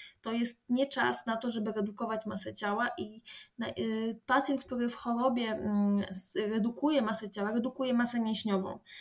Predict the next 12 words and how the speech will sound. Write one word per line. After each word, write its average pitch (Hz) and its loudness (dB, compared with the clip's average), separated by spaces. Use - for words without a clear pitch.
Często 269 2
też 247 -2
ci - -8
pacjenci 247 -2
bardzo 233 2
mało 214 0
się 214 -2
ruszają, 190 2
e, 202 0
są 240 2
wystraszeni, 269 2
e, 240 0